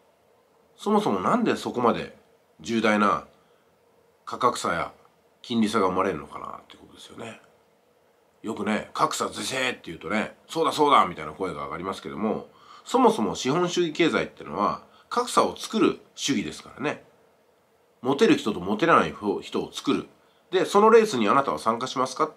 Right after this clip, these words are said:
ていうのが資本主義ですから。あ、ですからね、自由主義経済っていう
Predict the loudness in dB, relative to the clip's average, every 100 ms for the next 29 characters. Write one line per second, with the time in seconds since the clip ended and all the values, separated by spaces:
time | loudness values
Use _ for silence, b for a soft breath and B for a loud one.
0 | _ -10 -8 0 0 0 -4 -6 -6 -10
1 | -12 -16 -12 -8 -8 -12 _ _ B B
2 | B B B B B B B _ -4 -2
3 | 0 2 2 2 0 -2 _ _ _ _
4 | -18 2 6 6 6 -2 2 2 4 2
5 | 0 -8 -8 -8